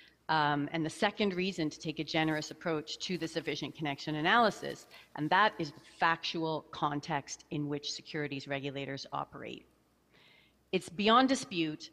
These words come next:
that illegal security schemes are routinely implemented <clears throat> from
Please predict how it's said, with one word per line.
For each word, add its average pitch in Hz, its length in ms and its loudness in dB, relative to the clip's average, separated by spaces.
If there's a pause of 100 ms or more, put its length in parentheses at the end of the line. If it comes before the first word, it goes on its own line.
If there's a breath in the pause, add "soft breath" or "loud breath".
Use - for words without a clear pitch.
that 156 220 2
illegal 208 760 4
security 165 500 -4
schemes 151 580 -6
are 160 140 0
routinely 226 640 2
implemented 151 720 -2 (160)
<clears throat> - 60 -12
from 185 480 4